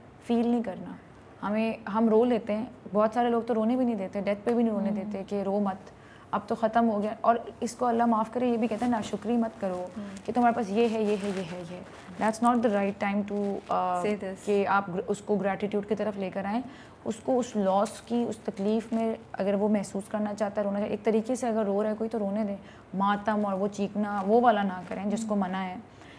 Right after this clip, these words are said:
Speaker 1: लेकिन अगर कोई अपने तरीके से अपना गम process करता है रो कर, या उसको feel करना चाहता है, हम feel ही नहीं करने देते, हम escape दिखाते रहते हैं, इसको यहाँ ले जाओ, इसको ये कर दो, इसको वो कर, उसका ध्यान हटा दो।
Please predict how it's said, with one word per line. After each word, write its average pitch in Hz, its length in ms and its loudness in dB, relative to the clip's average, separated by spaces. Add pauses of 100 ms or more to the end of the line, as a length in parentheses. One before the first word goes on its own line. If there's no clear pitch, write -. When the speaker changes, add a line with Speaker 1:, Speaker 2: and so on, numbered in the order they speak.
(140)
Speaker 1:
लेकिन 226 220 4
अगर 254 200 0
कोई 262 140 0
अपने 254 260 2
तरीके 220 440 0
से 190 260 -4
अपना 208 340 -2
गम 190 280 0
process 196 400 -4
करता 180 280 -6
है 180 100 -4
रो 180 160 -2
कर, 175 280 -6 (1080)
या 208 160 4
उसको 208 200 -2
feel 226 300 2
करना 214 200 0
चाहता 208 200 -4
है, 202 60 -2
हम 226 120 2
feel 247 160 0
ही 269 120 2
नहीं 240 140 2
करने 185 200 -6
देते, 185 200 -8
हम 220 160 2
escape 226 320 2
दिखाते 196 400 -4
रहते 190 260 -12
हैं, 240 100 -14
इसको - 200 -6
यहाँ 196 260 -2
ले 196 180 -4
जाओ, 190 200 -10
इसको - 240 -8
ये 196 140 -2
कर 202 140 -8
दो, 196 240 -8
इसको - 180 -10
वो 196 80 -8
कर, 202 140 -10
उसका - 180 -4
ध्यान 202 380 0
हटा 185 200 -6
दो। 190 200 -12